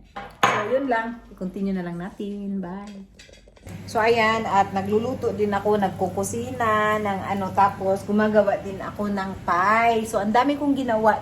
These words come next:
today. Ang dami kong ginawa. Tapos, ito na nga yung ating, ito na nga yung ating ano. So, ganito na siya ang mangyayari dito sa ating ano. O, ayan, marami na siyang ano.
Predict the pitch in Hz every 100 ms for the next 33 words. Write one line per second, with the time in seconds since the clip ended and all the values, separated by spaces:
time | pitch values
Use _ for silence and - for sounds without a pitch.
0 | - 220 190 185 180 180 - 196 208 220
1 | 208 190 185 185 185 - 165 185 175 196
2 | 220 202 196 175 190 180 160 165 170 185
3 | 175 - - - - - 202 262 277 269
4 | 233 226 226 - 196 196 202 196 170 180
5 | 175 - 190 185 208 240 262 254 247 -
6 | 202 196 180 190 185 185 180 180 175 180
7 | 180 185 185 190 190 170 165 180 180 175
8 | 160 156 170 165 165 165 170 180 180 175
9 | - 165 160 165 165 165